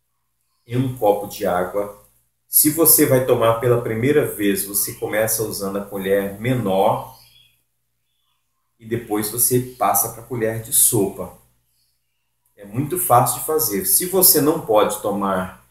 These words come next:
nada com doce, você pode colocar o vinagre, uma colher de vinagre,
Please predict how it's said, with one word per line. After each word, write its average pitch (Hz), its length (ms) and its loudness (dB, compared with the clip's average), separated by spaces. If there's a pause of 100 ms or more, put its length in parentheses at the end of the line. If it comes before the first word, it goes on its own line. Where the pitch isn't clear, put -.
(300)
nada 110 320 -2
com 98 220 -8
doce, 120 480 4
você 98 300 -4
pode 95 380 0
colocar 123 840 2 (320)
o 101 80 -20
vinagre, 101 520 -4
uma 143 180 2
colher 113 480 0
de 107 80 -12
vinagre, 101 720 -4